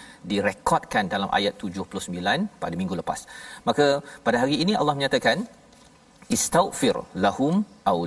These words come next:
la tastaghfir lahum." Jika kamu, ya, uh, memohonkan keampunan bagi mereka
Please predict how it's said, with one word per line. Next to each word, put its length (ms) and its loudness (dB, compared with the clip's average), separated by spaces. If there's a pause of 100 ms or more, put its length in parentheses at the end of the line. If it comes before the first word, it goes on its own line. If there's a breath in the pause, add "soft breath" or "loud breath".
la 120 4 (180)
tastaghfir 580 0 (120)
lahum." 200 -6 (140)
Jika 180 2 (140)
kamu, 340 2 (420)
ya, 100 2 (560 loud breath)
uh, 200 2
memohonkan 600 2
keampunan 440 0
bagi 240 2
mereka 300 2